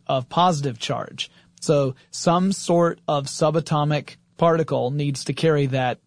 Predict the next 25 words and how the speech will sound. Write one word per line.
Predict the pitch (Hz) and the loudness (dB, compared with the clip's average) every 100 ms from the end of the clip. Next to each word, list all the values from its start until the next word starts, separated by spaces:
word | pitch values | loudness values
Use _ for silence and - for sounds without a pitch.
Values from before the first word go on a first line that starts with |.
| - | -2
negative | 147 151 143 143 131 | 2 2 2 0 -2
charge | 156 123 120 120 - - _ _ _ | 0 0 -2 -6 -10 -14 _ _ _
throughout | 165 202 190 165 | 4 6 6 4
a | |
circuit | - 156 135 127 - | 0 -2 -2 -2 -2
until | 151 160 | 0 2
it | 156 | 2
can | 151 156 | 0 0
get | 156 - - | -2 -4 -4
to | 147 139 131 - | 0 0 0 -4
the | 147 | -6
source | - 143 135 135 | 0 0 0 -2
of | |
a | 120 | 0
positive | 170 180 165 147 | 2 4 2 -2
charge, | 165 143 139 - - - _ | 0 0 0 -6 -20 -20 _
because | - 139 151 143 135 - _ | -4 2 2 2 0 -10 _
negative, | 156 165 165 156 139 _ | 2 2 4 2 0 _
quote | - 202 196 | -2 2 2
unquote, | 180 156 160 139 _ | 2 2 2 0 _
wants | 147 147 170 175 165 - - - | -2 2 2 2 -2 -10 -14 -4
to | 160 | -2
be | 143 131 | 0 0
with | 135 | 0
positive. | 131 151 143 120 - - | 2 2 2 -4 -12 -14